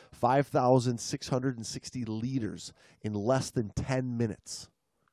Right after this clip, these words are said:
Out of bottom mix, lost,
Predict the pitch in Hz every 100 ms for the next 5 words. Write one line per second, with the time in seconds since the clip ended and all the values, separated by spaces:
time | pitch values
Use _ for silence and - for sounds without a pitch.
0 | _ - 147 175 190 131 170 151 160 131
1 | 104 90 - - - - _ _ _ _
2 | _ 110 120 143 139 95 - - -